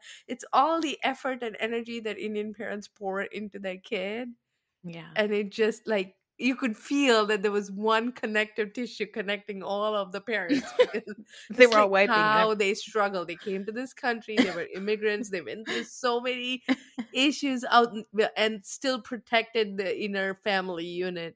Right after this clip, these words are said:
Speaker 1: and let it grow. And so <laughs> Yeah, there, it was a,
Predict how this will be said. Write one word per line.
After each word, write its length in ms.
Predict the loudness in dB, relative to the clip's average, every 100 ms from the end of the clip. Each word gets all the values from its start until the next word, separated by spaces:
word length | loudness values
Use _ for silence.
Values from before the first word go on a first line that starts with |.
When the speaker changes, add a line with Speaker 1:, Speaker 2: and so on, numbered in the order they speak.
| -12
Speaker 1:
and 220 | -10 -10
let 340 | -10 -6 -6 -6
it 200 | -8 -10
grow. 480 | -8 -8 -6 -10 -12
And 180 | -12 -8
so 440 | -4 -2 -2 -6 -14 _ _ _ _ _ _ -12
<laughs> 280 | -8 -2 -2
Yeah, 380 | 0 0 0 -2
there, 140 | -6
it 120 | -2 0
was 180 | 0
a, 100 | 0